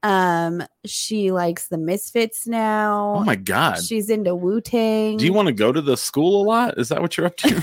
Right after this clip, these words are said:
Speaker 1: <laughs>
Speaker 2: Uh, they're calling me into the school again for another talk.
Speaker 1: <laughs>
Speaker 2: They're, uh, they're gonna be like, "So your kid, uh,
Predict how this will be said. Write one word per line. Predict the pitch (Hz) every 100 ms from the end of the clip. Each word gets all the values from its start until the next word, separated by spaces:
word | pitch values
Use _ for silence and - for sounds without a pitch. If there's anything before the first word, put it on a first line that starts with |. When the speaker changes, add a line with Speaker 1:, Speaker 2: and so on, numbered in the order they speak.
| -
Speaker 1:
<laughs> | - - - _ _ _ - _
Speaker 2:
Uh, | 110 113 113 113 110 107 101 76
they're | 95 113
calling | 151 147
me | 143
into | 131
the | 98
school | 98 - 127 101
again | 92 87
for | - -
another | 277 -
talk. | - - 190 165 214 262
Speaker 1:
<laughs> | 269 320 - 302 - 302 - - - -
Speaker 2:
They're, | 98 104 101
uh, | 98
they're | 90 110
gonna | 107
be | 107
like, | 95 90 _ _ _ _
"So | - 123
your | 110
kid, | - 214 240 135 104 104
uh, | 92 90 85 82 82